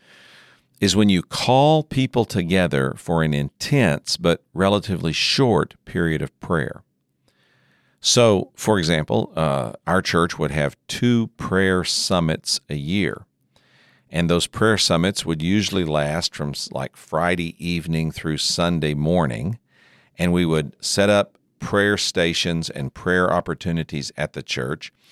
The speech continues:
And we would ask people to come to pray. And we'd have a different prayer leader, for example, maybe every hour on the hour. And we would simply, with whoever came,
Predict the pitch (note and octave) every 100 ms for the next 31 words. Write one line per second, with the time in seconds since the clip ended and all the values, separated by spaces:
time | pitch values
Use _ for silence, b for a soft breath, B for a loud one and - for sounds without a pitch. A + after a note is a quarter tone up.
0 | b b - F2 D#2+ D#2 D#2+ F#2+ A2 -
1 | F2+ D#2+ E2 - E2 - F#2+ G2 F#2+ -
2 | D#2+ C2 C2+ F#2+ B B B B E2+ F2+
3 | E2+ E2 C2+ F#2 F#2+ F2 - - G2 G2
4 | G2 F#2 E2 E2+ D#2 E2 E2 D#2+ D2+ C#2
5 | D2 C#2 D#2+ D#2+ D2 D2 - F2 F2 D2
6 | D#2+ E2 D#2+ D#2 D#2+ D2+ - D2+ C2+ A1+
7 | F2+ G#2 B B B B B F2+ F2+ F#2+
8 | E2+ - A2 F2 F2 E2+ - D#2+ D2+ -
9 | F#2+ G2 A2+ - A#2+ D3+ A2 C#2 D2+